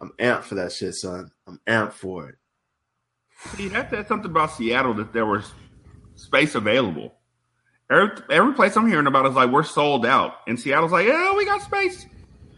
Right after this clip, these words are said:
Speaker 1: Well, no, because, like, uh, so after, so, so if they open up a certain amount of seats, and that's, like, the, the, you know, Friday, the daytime seats, they open those out, those sell out.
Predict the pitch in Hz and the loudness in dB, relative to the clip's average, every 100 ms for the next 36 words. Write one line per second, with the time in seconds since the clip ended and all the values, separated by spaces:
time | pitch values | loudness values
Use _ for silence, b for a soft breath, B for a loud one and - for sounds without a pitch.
0 | b - 151 160 156 143 143 127 123 120 | b 4 6 8 6 4 2 2 4 4
1 | 110 - - 113 113 107 101 - - - | 0 -6 -4 0 4 4 2 -2 -8 -14
2 | - - - 135 123 - - _ _ _ | -18 -4 2 4 2 -2 -14 _ _ _
3 | _ 131 147 165 147 143 139 127 - 139 | _ 2 4 4 4 2 2 0 -2 -6
4 | 143 - 131 131 143 165 156 131 143 139 | -2 4 4 6 4 2 0 2 2 2
5 | 131 131 120 120 117 - 95 - - - | 0 2 2 2 0 -6 -8 -10 -12 -14
6 | _ _ - 104 104 107 110 104 - 107 | _ _ -10 -6 -4 -2 0 0 2 2
7 | 101 101 101 - 107 101 - - 123 98 | 4 2 -2 0 4 4 0 -4 -2 -2
8 | - 110 113 117 110 - _ 113 98 113 | 2 4 4 2 -2 -12 _ -8 0 2
9 | 110 104 95 - 101 101 98 101 120 120 | 2 -2 -4 -6 -8 -4 -4 -2 -2 0
10 | 107 104 101 95 - 92 87 87 | 2 2 0 -4 -2 -2 -2 -6